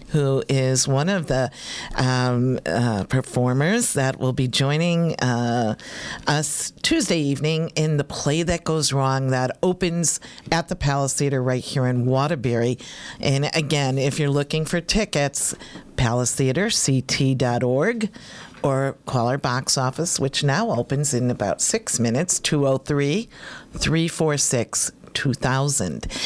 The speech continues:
And I know earlier, um, this morning on Tom Schutz's program, Tom Schutt and you,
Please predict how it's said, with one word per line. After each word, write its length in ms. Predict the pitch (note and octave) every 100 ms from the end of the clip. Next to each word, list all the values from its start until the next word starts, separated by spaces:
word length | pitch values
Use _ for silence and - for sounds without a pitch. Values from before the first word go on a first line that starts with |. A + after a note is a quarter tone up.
| - -
And 180 | F3 E3+
I 120 | F3+
know 420 | F3+ A#3 C4 - F3+
earlier, 680 | F#3 G3 D#3 C#3+ C#3 C#3+ -
um, 180 | C3+ C3
this 260 | C3 -
morning 360 | C#3+ C3+ C#3 C3
on 160 | B2+ B2
Tom 280 | C3 B2
Schutz's 360 | B2 - A3 -
program, 720 | - D3 C3 - B2 C3+ F3+
Tom 280 | - C3 B2+
Schutt 360 | B2+ D3+ D3+ -
and 160 | F#3
you, 400 | F#3 C#3 D3 G3+